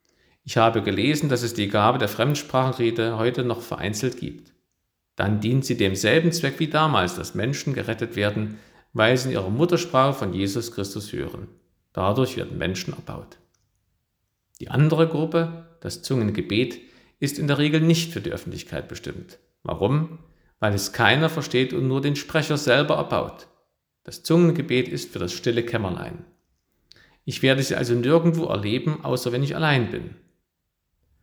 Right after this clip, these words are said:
Meine eigenen bescheidenen Erfahrungen mit dem Thema Zungenrede ist die, dass ich ausschließlich unverständliche Silben gehört habe, die gleichzeitig statt nacheinander geäußert wurden und wo es keinen Ausleger gab. Meiner Bitte um Auslegung konnte beziehungsweise wollte niemand entsprechen.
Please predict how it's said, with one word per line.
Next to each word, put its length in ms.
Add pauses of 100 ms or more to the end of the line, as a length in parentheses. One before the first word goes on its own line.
(200)
Meine 380
eigenen 400
bescheidenen 560
Erfahrungen 520
mit 120
dem 140
Thema 280
Zungenrede 520
ist 260
die, 360 (260)
dass 180
ich 180
ausschließlich 720
unverständliche 720
Silben 380
gehört 320
habe, 240
die 100
gleichzeitig 680
statt 220
nacheinander 480
geäußert 460
wurden 360 (140)
und 220
wo 80
es 160
keinen 340
Ausleger 440
gab. 420 (680)
Meiner 340
Bitte 300
um 140
Auslegung 600
konnte 340
beziehungsweise 640
wollte 280
niemand 360
entsprechen. 580